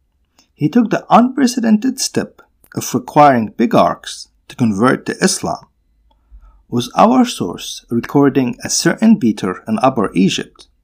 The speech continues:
and a Theodore in Mariout, close to Alexandria, converting. With them, quote, "a body of priests and laymen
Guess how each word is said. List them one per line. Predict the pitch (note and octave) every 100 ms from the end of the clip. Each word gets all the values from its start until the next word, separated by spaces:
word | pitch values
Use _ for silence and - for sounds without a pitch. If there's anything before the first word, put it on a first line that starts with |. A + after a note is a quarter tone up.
| _
and | A2+ G#2
a |
Theodore | - - A#2+ - F2 F2+ -
in | A2+ G#2+
Mariout, | G2+ G2 A2 - - - _ -
close | - C#3 D#3+ D#3+
to | G#2+
Alexandria, | G2+ G2+ B2+ G3 - F#2 - _ _ _ _
converting. | - G2+ G2+ C3+ G#3 - - - _ _ _ _ _ _ _ _ - _ _ _ -
With | A#2+ -
them, | E3+ G#3 G#3 - _ _ _ _ _ _ _
quote, | - - F3 F#3 - - _ _ _ _ _ _ _ _
"a | B2
body | B2 F3 A3 A#3
of | A2 -
priests | A2+ G2+ G2 - - - -
and | A#2+ B2
laymen | A#2+ F#3 B2 F2 F2+